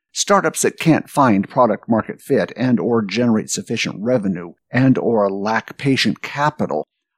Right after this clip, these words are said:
are scrambling for dollars, and the bottom feeders are happy to help. V Cs will wave all kinds of reasons why. "It's my fiduciary responsibility," which is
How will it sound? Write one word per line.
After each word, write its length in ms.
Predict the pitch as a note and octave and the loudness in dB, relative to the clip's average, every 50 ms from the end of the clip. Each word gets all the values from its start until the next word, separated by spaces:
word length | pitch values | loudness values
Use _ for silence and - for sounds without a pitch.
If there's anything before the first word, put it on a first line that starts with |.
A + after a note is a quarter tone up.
| _ _ | _ _
are 160 | - A#2 B2 | -4 -2 -2
scrambling 920 | - - - - _ - C#3 D#3 D3 C#3 C3 A2+ G2 C2 C2+ C#2+ B1+ D2+ - - | -2 -4 -6 -8 _ -4 0 2 4 6 6 4 4 2 -4 -10 -12 -12 -12 -10
for 80 | G2+ | -8
dollars, 600 | G#2 A2 A#2+ A2+ G2+ C#2+ A#1+ - - - - - - _ _ _ | -6 -4 -4 -4 -4 -4 -6 -8 -12 -16 -20 -20 -20 _ _ _
and 180 | - A#2 A2+ G#2+ | 0 2 4 4
the 60 | G#2+ | 4
bottom 500 | G2+ G2 _ - F#3 G#3 G#3 F3+ B2+ F#2+ | 2 -2 _ 2 2 4 4 4 2 2
feeders 560 | - - F2+ D#2 D2+ D#2 B1 C#2+ F2 - - - - | 0 -4 -8 -10 -10 -12 -14 -12 -14 -16 -16 -14 -10
are 160 | - - B2 | -8 -6 -4
happy 340 | B2 D#3 D3 - - G#2 F#2 | -2 -2 -2 -2 -2 -4 -4
to 120 | F2 E2 | -4 -6
help. 420 | - G2 G2 D2 G1+ - _ - - _ _ _ _ _ _ _ _ _ _ _ _ _ _ _ _ _ _ _ _ _ _ | -6 -6 -6 -6 -6 -8 _ -20 -20 _ _ _ _ _ _ _ _ _ _ _ _ _ _ _ _ _ _ _ _ _ _
V 320 | B2 A#2 D#3 F#3+ A3 A3+ | -2 2 2 4 4 4
Cs 420 | G3+ - - C3+ C3+ C3+ B2+ A2+ - | 2 2 2 4 4 4 2 0 -4
will 240 | B2 B2+ B2+ A#2+ | -4 -4 -4 -4
wave 320 | A#2 A#2 B2 A#2+ B2 B2 G2+ | -4 -2 -2 -2 -2 -2 -2
all 260 | - A#2 A2 A2 - | -2 -4 -4 -4 -6
kinds 460 | - - - A#2+ G#2 G2 F#2 E2+ - | -6 -2 0 2 2 2 0 -2 -6
of 140 | G#2+ F2 F2 | -10 -10 -10
reasons 380 | G2 F#2+ G2 - D#2+ D#2+ D#2+ E2+ | -10 -10 -8 -8 -8 -10 -10 -10
why. 240 | E2+ F2+ C#2+ A#1 - - - - _ _ _ _ _ _ _ | -8 -8 -8 -8 -8 -12 -16 -20 _ _ _ _ _ _ _
"It's 260 | - - D#3 - - | 0 0 0 2 4
my 280 | - C3+ D3+ E3 D#3 D3 | 4 6 6 6 4 2
fiduciary 680 | - - C#3 C3+ C#3 G#3 F#3 - - D#3 D#3+ D#3+ D#3 D#3 | 0 -2 -4 0 2 4 4 4 4 2 2 2 2 2
responsibility," 1080 | D3+ D#3 D3 - - E3 E3 D3+ C#3+ - - C#3 B2 D3 C#3 B2 A#2 - C2+ C#2+ D#2+ - _ _ | 0 0 0 0 2 4 4 4 4 2 -2 2 4 4 4 4 2 -2 -8 -14 -20 -20 _ _
which 180 | - G2 - | -16 -14 -12
is 200 | D#2 C#2+ - - | -14 -14 -14 -18